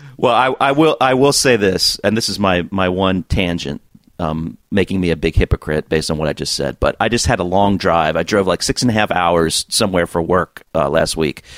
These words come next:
uh, one way, and then again back the other way. And I decided to listen to some podcasts on the way, as one would. And, um, I,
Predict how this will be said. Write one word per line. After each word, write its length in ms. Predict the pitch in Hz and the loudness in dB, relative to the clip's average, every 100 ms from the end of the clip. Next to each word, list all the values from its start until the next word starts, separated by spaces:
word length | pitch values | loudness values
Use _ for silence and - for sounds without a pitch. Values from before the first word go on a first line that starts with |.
| - - - - | -20 -20 -12 -2
uh, 200 | 78 78 | 0 2
one 260 | 82 95 | 2 2
way, 340 | 90 87 76 - - - - _ - | 4 4 4 0 -10 -20 -20 _ -4
and 100 | 90 | 0
then 260 | 85 82 - 95 | 0 -2 -8 -4
again 320 | 92 87 82 | 0 0 2
back 260 | 85 80 | 0 -2
the 120 | - 87 | 0 0
other 160 | 85 | 0
way. 240 | 69 65 - - - _ | 0 0 -4 -14 -20 _
And 80 | 101 | -2
I 140 | 92 | 0
decided 400 | 95 - 147 123 | -2 0 2 2
to 60 | 101 | 2
listen 240 | 104 - | 0 0
to 100 | 104 | -2
some 140 | 98 110 | -2 0
podcasts 720 | 143 147 - 80 67 - 82 | 0 0 0 0 -2 -4 -4
on 100 | 87 | -4
the 80 | 87 | -2
way, 280 | 80 71 69 - _ _ _ _ _ _ _ _ - | 0 0 -2 -12 _ _ _ _ _ _ _ _ -6
as 200 | 117 110 | -2 0
one 240 | 104 101 92 | 2 2 4
would. 420 | 98 90 80 - - - - _ - | 4 4 0 -6 -10 -20 -20 _ -2
And, 320 | 110 107 101 | 0 2 2
um, 400 | 101 95 92 85 _ - _ _ _ _ - | 2 2 0 -6 _ -20 _ _ _ _ -4
I, 180 | 120 | -2